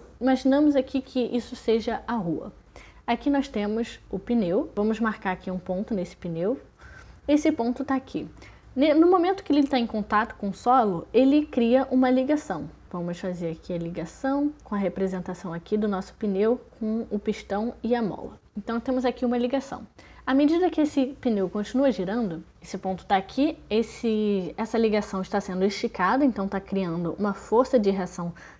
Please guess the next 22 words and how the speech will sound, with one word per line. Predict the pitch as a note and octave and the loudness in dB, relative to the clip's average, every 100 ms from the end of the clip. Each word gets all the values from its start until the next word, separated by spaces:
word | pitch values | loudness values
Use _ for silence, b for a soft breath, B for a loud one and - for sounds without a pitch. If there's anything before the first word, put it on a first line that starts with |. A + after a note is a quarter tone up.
| _ | _
nessa | G#3+ G#3 A#3+ C4 | 0 2 2 2
direção | A3+ G#3+ F#3+ - | 0 2 -2 -4
aqui, | E3+ E3 - C4+ D4 | -10 -8 -4 -4 -4
essa | - F3+ F3 | -12 -8 -8
força | - E3 - C4+ | -6 -8 -4 -4
X. | - A3 B3+ - _ | -2 -4 -4 -10 _
E | D4 D#4+ | 6 6
à | |
medida | D#4 C#4+ D4+ D#4 | 6 6 4 2
que | C#4+ | 0
ele | |
continua | D4 D4 D4 - C4 A#3+ D#4 G4 E4 | 0 4 2 4 4 6 6 6 4
girando, | A3+ F#3 F3 A3+ B3 D#3+ D#3+ - - | 4 2 2 0 0 0 -8 -20 -4
essa | B3 B3 | -2 0
ligação | B3+ B3 A#3 A#3 | 0 2 0 -2
é | A3+ | -6
quebrada. | A#3 D4 G#3 F3+ E3+ D#3+ _ _ _ | -2 0 0 -2 -6 -10 _ _ _
Não | A#3 B3 | 0 2
tem | B3 | 2
mais | B3 G#3 G#3 | 2 0 -2
essa | G#3 B3 | -4 -6
força. | - E3+ - | -6 -10 -10